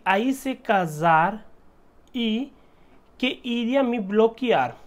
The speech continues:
no WhatsApp. Aqui eu estou lendo um, ah, comentário de uma garota, então eu achei esse comentário que ela falou, então vou explicar você melhor.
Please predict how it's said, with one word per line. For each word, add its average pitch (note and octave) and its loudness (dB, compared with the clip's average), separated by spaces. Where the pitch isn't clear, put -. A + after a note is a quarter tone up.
no F3 2
WhatsApp. D3+ -4
Aqui C#4 -2
eu B3+ 0
estou B3+ 0
lendo G3+ 0
um, G#3+ 0
ah, F3 2
comentário F3 2
de E3+ -2
uma F3 0
garota, F3+ 0
então A3 0
eu E4 -2
achei A#3+ 0
esse A#3 -6
comentário E3+ 0
que - -6
ela D#3 0
falou, D3 0
então G3+ 0
vou A3+ 4
explicar G#3 -2
você F3+ -4
melhor. D#3+ -4